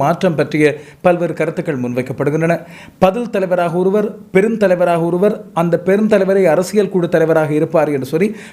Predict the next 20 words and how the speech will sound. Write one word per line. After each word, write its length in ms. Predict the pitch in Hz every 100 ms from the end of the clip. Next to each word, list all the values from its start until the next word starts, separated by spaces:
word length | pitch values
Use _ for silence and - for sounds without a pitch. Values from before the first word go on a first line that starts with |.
| -
பல்வேறு 360 | 196 196 190 170
விடயங்கள் 380 | 170 160 208 214 160
இந்த 140 | 160 151
நாளின் 220 | 156 160 143
மத்திய 240 | 139 165 196 160
குழுவின் 340 | 165 165 160 - - - 117
முடிவில், 320 | 156 143 - -
இந்த 140 | 117 117
கூட்டத்தின் 320 | 170 160 143
முடிவில் 260 | 156 185 151
எடுக்கப்பட்டதாக 560 | 139 131 127 131 117 113
சொல்லப்படுகிறது. 560 | 240 131 156 165 196 170
இந்த 160 | 151 147
நாளிலும் 260 | 170 208 - - -
பரபரப்பான 560 | 214 233 220 214 196 185 175
பல்வேறு 280 | 170 175 151
விடயங்கள் 320 | 147 170 160
அங்கே 160 | 151 139
பேசப்படுகின்றன. 640 | 147 147 120 117 135 214
அது 80 | 185